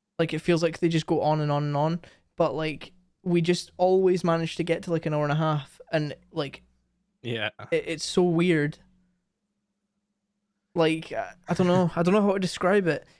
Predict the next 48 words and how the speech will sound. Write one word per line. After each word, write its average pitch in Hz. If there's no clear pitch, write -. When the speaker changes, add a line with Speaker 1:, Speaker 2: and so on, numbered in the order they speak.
Speaker 1:
It's 180
like, 190
it 180
feels 196
like 196
time 190
goes 185
really 170
slow, 160
but 170
at 175
the -
same 156
time, 160
it's -
like 160
we 160
hit 165
the 156
point 156
that 156
we're, 156
like, 147
happy 151
to, 135
like, 135
put -
the 143
episode 147
out. 139
Speaker 2:
<laughs> 123
Speaker 1:
Like, 175
like 147
that. 147
It's, -
it 180
just 170
comes 156
so 156
quick. 165
Even 196
though 185
I'm 165
absolutely 156
knackered, 147
we've 139
Speaker 2:
It 123
Speaker 1:
still, 147